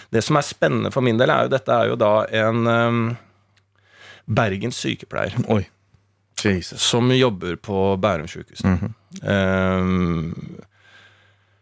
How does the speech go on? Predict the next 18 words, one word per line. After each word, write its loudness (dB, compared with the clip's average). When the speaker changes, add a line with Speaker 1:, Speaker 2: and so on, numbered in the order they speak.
Speaker 1:
og -2
det 4
er 0
jo 2
da, 4
jeg 2
er 0
jo 2
vokst -2
opp -4
med 2
en 4
mor, 4
Speaker 2:
Mm. 0
Speaker 1:
en 4
Bergens 0
sykepleier, -4
Speaker 2:
Mm. -2